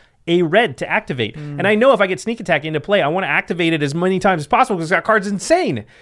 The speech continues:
Speaker 1: So I want Chromatic Lantern in that deck for that moment when I play Sneak Attack, and now all my lands can tap for red. That is a very specific reason to want a card like that, and it has nothing to do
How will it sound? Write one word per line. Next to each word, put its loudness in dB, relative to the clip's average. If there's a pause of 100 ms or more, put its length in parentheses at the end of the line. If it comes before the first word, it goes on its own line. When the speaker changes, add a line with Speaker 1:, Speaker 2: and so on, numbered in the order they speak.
Speaker 1:
So 2 (260)
I 2
want 2
Chromatic 0
Lantern -4
in -4
that -2
deck -2 (160)
for 2
that 2
moment -2
when -2
I -2
play -4
Sneak -6
Attack, 0
and -4
now 2
all 2
my 2
lands 0
can -8
tap -4
for -10
red. 0 (420)
That 2
is -4
a 0
very 0
specific -6
reason -6
to -10
want -4
a -4
card -4
like -6
that, -2
and -8
it -8
has -2
nothing 0
to -8
do 0